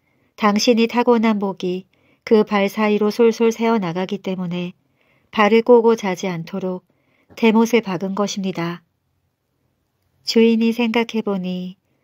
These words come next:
옳은 말이었습니다. 대못이 박혀서 고생은 하였지만 그 덕분에 자기도 잘 몰랐던 잠버릇을 고칠 수 있었고 이때부터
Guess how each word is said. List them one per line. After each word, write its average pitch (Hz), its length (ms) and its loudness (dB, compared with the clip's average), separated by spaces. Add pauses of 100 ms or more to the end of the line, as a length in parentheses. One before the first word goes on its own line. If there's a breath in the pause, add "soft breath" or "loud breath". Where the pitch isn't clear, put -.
(200)
옳은 214 340 2
말이었습니다. 190 1040 -4 (760)
대못이 226 500 2
박혀서 190 880 -6
고생은 208 560 -2
하였지만 202 720 -4 (640)
그 233 220 4
덕분에 196 800 -2 (360)
자기도 220 500 2
잘 208 220 -2
몰랐던 180 800 -4 (420)
잠버릇을 214 680 2
고칠 202 340 -4
수 - 180 -8
있었고 185 760 -8 (600)
이때부터 214 1040 0